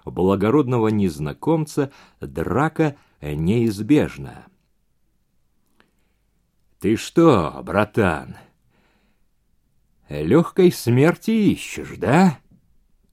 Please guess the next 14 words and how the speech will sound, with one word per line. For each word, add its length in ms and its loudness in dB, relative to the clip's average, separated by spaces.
Поставив 640 0
свои 340 0
так 260 -2
и 140 0
недопитые 600 0
кружки 480 -4
с 140 -8
пивом 640 0
на 140 0
барную 460 -2
стойку, 560 -2
двое 560 2
других 420 2
байкеров, 640 0